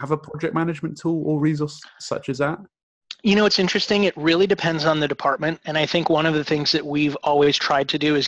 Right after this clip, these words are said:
Speaker 2: give people the creative flexibility to not force them into a one-size-fits-all, but let them really choose what allows them to be most productive. So our developers, of course, are gonna be leveraging GitHub and, you know, a bunch of different developer-specific elements.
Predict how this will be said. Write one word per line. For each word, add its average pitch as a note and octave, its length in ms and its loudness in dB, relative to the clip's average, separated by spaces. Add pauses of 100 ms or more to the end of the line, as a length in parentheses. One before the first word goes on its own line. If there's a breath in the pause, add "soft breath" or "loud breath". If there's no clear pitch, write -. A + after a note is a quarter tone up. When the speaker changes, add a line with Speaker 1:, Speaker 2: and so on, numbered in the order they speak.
Speaker 2:
give C#3+ 120 -2
people D3+ 300 -4
the C#3+ 180 -4
creative C#3+ 280 2
flexibility D3 840 0 (100)
to - 100 -4
not D3 320 -2
force D3 300 0
them D3+ 160 0
into D3+ 240 0
a D3 60 6 (140)
one-size-fits-all, C#3+ 1080 0 (260)
but D#3+ 160 0
let D3+ 240 2
them D3 200 -2
really C#3 240 0
choose C#3+ 360 0
what D3 260 0
allows C#3 360 2
them C#3 200 -2
to D#3+ 100 -2
be D#3 100 2
most D3+ 260 2
productive. D3+ 540 0
So D3 180 2
our C#3+ 140 2
developers, D3 580 0
of C#3 120 -8
course, D3 280 -2
are D#3 60 -2
gonna D3 160 -2
be D3 100 -2 (120)
leveraging C#3+ 360 2
GitHub C#3+ 540 2
and, C#3 240 -6
you D#3 80 -4
know, D3 260 -2
a D3+ 80 0
bunch C#3+ 280 0
of C#3 100 -2
different C#3+ 320 -6
developer-specific C#3+ 1000 -2
elements. D#3 480 0